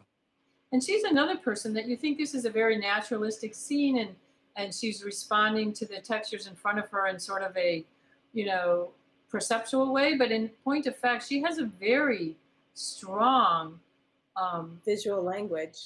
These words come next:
Speaker 1: visual
Speaker 2: Yeah.
Speaker 1: language, mark making that is almost, I want to say, almost like toll painting, you know, where she has ways where she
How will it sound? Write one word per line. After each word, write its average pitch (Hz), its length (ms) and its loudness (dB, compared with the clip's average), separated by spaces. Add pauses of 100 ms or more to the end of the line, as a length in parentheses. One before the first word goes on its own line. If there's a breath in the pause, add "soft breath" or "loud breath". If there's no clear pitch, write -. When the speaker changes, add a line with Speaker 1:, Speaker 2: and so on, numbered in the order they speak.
(100)
Speaker 1:
visual 269 460 6
Speaker 2:
Yeah. 247 140 4
Speaker 1:
language, 247 360 0
mark 233 400 2
making 196 360 -6 (100)
that 208 120 -6
is 214 260 0
almost, 262 520 2
I 247 60 2
want 254 260 2
to 262 80 0
say, 247 240 0
almost 254 380 0
like 220 300 -2
toll 262 480 0
painting, 160 420 -12
you 170 80 -18
know, 202 180 -4
where 208 300 -4 (400 soft breath)
she 254 220 4
has 240 340 4
ways 226 380 4
where 220 100 0
she 220 320 -6